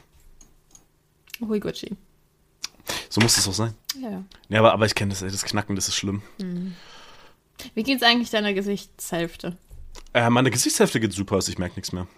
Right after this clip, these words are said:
Speaker 1: Okay, perfekt.
Speaker 2: Obwohl ich die Übungen nie gemacht hab.
Speaker 1: Ja, aber ich dachte auch so, die Zuschauer werden gerne mal wieder geupdatet. Ich meine, die, die Story haben wir ganz am Anfang gedroppt und danach gab's nie wieder Updates, wie's dir so geht.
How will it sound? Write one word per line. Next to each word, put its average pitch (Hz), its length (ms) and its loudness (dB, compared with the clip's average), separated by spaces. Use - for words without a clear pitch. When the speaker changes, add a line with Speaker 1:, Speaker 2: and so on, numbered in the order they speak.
Speaker 1:
Okay, 175 260 -8
perfekt. 170 460 -12
Speaker 2:
Obwohl 117 180 8
ich 120 60 4
die 135 80 6
Übungen 110 340 4
nie 104 100 4
gemacht 95 280 0
hab. - 100 -4
Speaker 1:
Ja, 196 160 6
aber 196 120 4
ich 196 100 -2
dachte 196 500 0
auch 175 140 2
so, 190 140 -6
die 180 120 -8
Zuschauer 175 540 -2
werden 160 220 -2
gerne 180 160 -2
mal 170 120 -2
wieder 180 140 0
geupdatet. 170 400 -2
Ich 170 100 -6
meine, 170 240 0
die, 180 60 -10
die - 40 -6
Story 196 340 4
haben 202 120 6
wir 202 80 2
ganz 196 160 4
am 180 100 2
Anfang 190 240 0
gedroppt 175 300 -2
und 202 60 0
danach 185 240 0
gab's - 220 -4
nie 220 120 0
wieder 175 160 2
Updates, 175 440 -2
wie's 185 160 -8
dir 180 100 -4
so 175 80 -4
geht. - 340 2